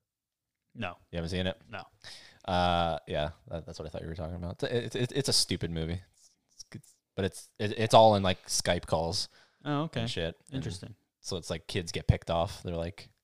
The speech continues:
Speaker 2: talking to each other, and
Speaker 1: Uh-huh.
Speaker 2: there's, like, a curse going around. Whatever, I don't know. Uh, but yeah, Searching, I've, I've heard good things about
Speaker 1: Yeah.
Speaker 2: it, so
Speaker 1: Really
Speaker 2: definitely
Speaker 1: nice.
Speaker 2: wanna check it out. What are you working on these days? Like, uh, like, any big major pro-, like, projects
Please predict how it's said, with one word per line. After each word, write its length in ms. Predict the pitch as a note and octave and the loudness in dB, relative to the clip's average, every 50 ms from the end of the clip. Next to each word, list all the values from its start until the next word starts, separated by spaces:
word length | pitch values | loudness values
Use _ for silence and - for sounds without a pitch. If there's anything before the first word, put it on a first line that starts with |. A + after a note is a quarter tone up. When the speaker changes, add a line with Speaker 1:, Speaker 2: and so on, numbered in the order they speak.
| _ _ _ | _ _ _
Speaker 2:
talking 240 | - F2 E2 - F2 | -10 -10 -8 -6 -6
to 60 | E2+ | -6
each 120 | E2+ E2 - | -6 -4 -2
other, 240 | E2 E2 E2+ E2+ E2 | -2 -2 -2 -4 -4
and 220 | E2+ E2+ E2+ G2 | -4 -4 -6 -6
Speaker 1:
Uh-huh. 160 | G#2+ G2+ G#2 | -8 -8 -8
Speaker 2:
there's, 140 | G2 F#2+ E2+ | -8 -8 -8
like, 120 | E2 D#2+ E2+ | -8 -8 -8
a 100 | E2 D#2 - _ _ _ _ | -10 -10 -12 _ _ _ _
curse 280 | - - F#2+ F2 - | -8 -6 -4 -4 -2
going 200 | - F2+ E2 E2 | -4 -4 -4 -4
around. 240 | E2 E2 D#2+ D#2+ E2+ | -6 -6 -6 -4 0
Whatever, 280 | G2 B2 B2+ G2 E2+ F2 | 4 6 6 6 4 2
I 120 | F#2+ F#2+ | 2 2
don't 100 | E2+ D2 | 2 0
know. 120 | C#2+ D2 - - - - - - - - - - - | -6 -10 -10 -12 -18 -20 -20 -20 -20 -20 -20 -10 -2
Uh, 220 | G#2+ G#2 G2+ G2 | 0 2 2 4
but 120 | F#2 G#2+ | 4 4
yeah, 100 | A2 C#3 | 2 4
Searching, 400 | - - C#3+ C#3+ D3 - B2 G2 | 4 6 4 6 6 4 0 2
I've, 540 | F#2+ F#2 F2 F2 E2+ - - - - - - _ _ _ | 2 0 0 0 -2 -8 -14 -14 -16 -18 -20 _ _ _
I've 200 | - F2+ F2 D#2+ | -4 -4 -2 -2
heard 360 | - - C3 C3 A#2+ F#2 E2 - | 4 6 6 6 6 2 -4 -4
good 140 | - G#2 F2 | -4 -4 -2
things 220 | - F2 E2 D#2+ E2+ | -2 -4 -4 -4 -2
about 240 | D#2+ E2 D#2 D2+ | -2 -2 -2 -2
Speaker 1:
Yeah. 60 | D2+ D#2+ | -4 -8
Speaker 2:
it, 120 | - - | -12 -8
so 100 | - D#2+ | -6 -6
Speaker 1:
Really 160 | D#2+ D#2+ E2 - - _ _ _ A2+ | -6 -6 -10 -14 -18 _ _ _ -8
Speaker 2:
definitely 220 | G#2 F#2+ - F#2+ F2+ | -8 -6 -6 -4 -4
Speaker 1:
nice. 60 | E2+ | -2
Speaker 2:
wanna 140 | F2 E2+ D#2+ | -4 -4 -2
check 200 | - F#2 E2 - | -2 -4 -4 -2
it 60 | - | -2
out. 220 | F2 E2 D#2+ E2+ - _ _ _ - - - - - - | -2 -2 -2 -4 -8 _ _ _ -20 -18 -18 -20 -2 6
What 120 | C3 D3+ | 8 8
are 40 | F#3+ | 8
you 100 | A3+ A#3 | 12 12
working 260 | G3 G#3 G#3+ - D#3+ B2+ | 12 12 12 10 6 4
on 100 | A2+ G2+ | 4 4
these 160 | F#2 F#2 F2+ | 2 -2 -2
days? 500 | F#2 F2 E2 E2 F#2+ - - - - - - | -2 -2 -2 -2 -2 -2 -4 -4 -6 -10 -8
Like, 340 | - F#2 F2 F2 _ - - - | -4 -2 -2 -2 _ -8 -4 0
uh, 560 | G#2 F#2+ F#2 F#2 F#2 F#2 F2+ F2+ F2+ F#2 F#2 F2+ - - _ _ _ _ _ _ _ _ | 2 4 6 6 6 6 6 4 4 2 2 -2 -8 -20 _ _ _ _ _ _ _ _
like, 180 | G2 F2 - _ - _ _ | -8 -8 -8 _ -20 _ _
any 160 | G#2 G2 F#2+ E2+ _ _ | -4 -4 -4 -4 _ _
big 240 | G2+ G2 G2+ F#2+ F#2+ | 2 2 2 2 0
major 320 | F2+ F#2 F#2+ F#2 F#2+ G2 F2+ | -2 -2 -2 0 -2 -2 -2
pro-, 200 | - G#2 F#2+ - - | 0 0 0 0 0
like, 160 | F#2 E2+ - | -4 -4 0
projects 540 | - G2+ G2 G2 A#2 A#2 B2 - - - | 2 2 2 2 2 -2 -2 -4 -8 -10